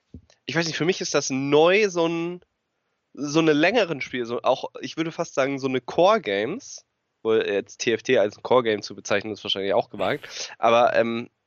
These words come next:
dass wir, man sowas häufiger auf, ja, mobilen Plattformen findet, finde ich schon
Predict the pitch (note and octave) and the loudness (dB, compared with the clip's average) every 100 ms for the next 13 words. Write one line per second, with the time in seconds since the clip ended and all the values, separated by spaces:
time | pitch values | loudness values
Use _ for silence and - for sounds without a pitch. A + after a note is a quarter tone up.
0 | _ _ - B2+ C3 C3 C3 B2 C3 B2+ | _ _ -10 -8 -8 -6 -6 0 0 0
1 | D3 G#3 - A3+ E3+ B2+ - _ _ _ | 0 0 -2 -6 -2 -2 -4 _ _ _
2 | _ _ _ _ _ _ _ B2 A#2+ A#2+ | _ _ _ _ _ _ _ 0 2 0
3 | A#2 D3 F#3+ - F#3+ - E3 - D#3 D3 | -2 -2 -2 0 -4 -2 -6 -6 -8 -8
4 | C#3+ C#3 - D#3+ F3+ | -6 -2 0 0 -2